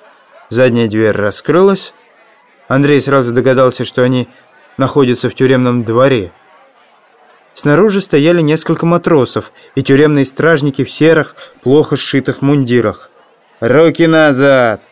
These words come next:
Выходи по одному!» закричал матрос.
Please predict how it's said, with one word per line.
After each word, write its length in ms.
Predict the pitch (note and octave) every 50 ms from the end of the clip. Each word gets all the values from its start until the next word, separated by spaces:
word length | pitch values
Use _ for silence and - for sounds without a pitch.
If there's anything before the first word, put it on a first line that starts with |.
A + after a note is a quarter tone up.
| _ _ _ _ _
Выходи 560 | B2 C#3+ C#3 - D3+ D3+ D#3 D#3 D3+ E3+ F3
по 240 | - - D#3 D#3+ D#3
одному!» 680 | D3 C3 C#3+ D3+ D3+ D3+ D3 D3 C#3+ B2+ A#2 G#2 E2+ - _ _ _ _ -
закричал 480 | A#2 A#2 - A#2+ A#2 A2 - B2+ A#2 A2+
матрос. 520 | A#2 A#2 A2 - G#2+ G#2+ G2+ F#2+ -